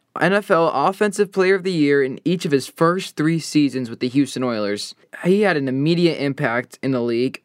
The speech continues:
earning N F L Rookie of the Year honors and averaging nearly one thousand seven hundred rushing yards per season during his first three years.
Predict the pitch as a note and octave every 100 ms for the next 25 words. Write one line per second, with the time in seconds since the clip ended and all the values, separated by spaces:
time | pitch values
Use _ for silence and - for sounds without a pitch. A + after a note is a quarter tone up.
0 | - D3 C#3+ - D3+ E3 D3 D3+ C#3+ B2+
1 | D3 E3 E3+ E3 C#3+ B2+ C3 A#2 A#2+ B2+
2 | C#3+ - - - _ - G3 G3 D#3+ D#3
3 | D3+ D3 C#3 C3+ A#2 C3 F3 F3+ F3+ D#3+
4 | D3+ C#3+ C3 - D#3 D#3 D#3 D3 C#3 B2+
5 | B2 C3 A#2+ G#2+ G#2 - F3 E3+ E3+ D#3
6 | D3 B2 A#2+ A#2+ A#2 - C3 C3 - B2
7 | A2+ F#2+ D2+ -